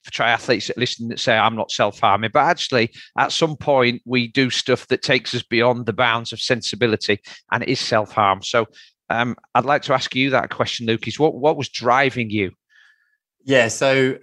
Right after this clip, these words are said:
Speaker 2: as, as I mentioned before, I was on a bit of a journey in life, and, and in my book, I dive right into what I was going through, but I was battling with depression. I was battling with my mental health. I was battling with, um, loss of identity.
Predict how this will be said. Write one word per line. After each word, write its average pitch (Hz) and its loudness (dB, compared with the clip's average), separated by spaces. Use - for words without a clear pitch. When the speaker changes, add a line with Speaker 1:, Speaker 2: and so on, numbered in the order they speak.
Speaker 2:
as, 135 2
as 139 2
I 135 2
mentioned 120 0
before, 117 2
I 113 4
was 113 0
on 120 2
a 117 0
bit 110 0
of 104 0
a 107 0
journey 110 2
in 101 -4
life, 107 2
and, 98 -4
and 101 0
in 110 4
my 107 4
book, 107 0
I 104 4
dive 98 2
right 104 4
into 101 -4
what 101 4
I 98 8
was 92 0
going 107 4
through, 95 0
but 101 4
I 107 6
was 107 2
battling 104 -2
with 101 2
depression. 113 2
I - -6
was 104 -4
battling 107 0
with 98 -6
my 113 2
mental 107 0
health. 113 0
I 98 -2
was 95 -2
battling 104 -2
with, 101 2
um, 98 2
loss 113 2
of 117 -4
identity. 120 2